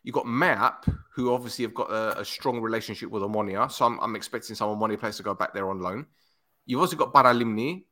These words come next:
who are gonna be bringing in more players. Uh, uh, uh, what's it called? Agrida,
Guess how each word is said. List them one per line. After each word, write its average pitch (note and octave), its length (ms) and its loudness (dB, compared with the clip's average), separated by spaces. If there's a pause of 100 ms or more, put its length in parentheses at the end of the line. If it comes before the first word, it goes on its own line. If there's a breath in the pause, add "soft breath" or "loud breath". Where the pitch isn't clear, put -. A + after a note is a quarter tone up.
who - 140 -8
are A2 40 -4
gonna A#2 160 0
be G#2+ 120 -6
bringing A2+ 300 -2
in G#2 280 -4 (100)
more G2 160 -2
players. G2 600 -4 (580)
Uh, G#2+ 180 4 (120)
uh, - 40 8
uh, G#2+ 640 6
what's C3+ 180 -4
it C3 60 -6
called? G#2+ 140 -4
Agrida, B2 680 2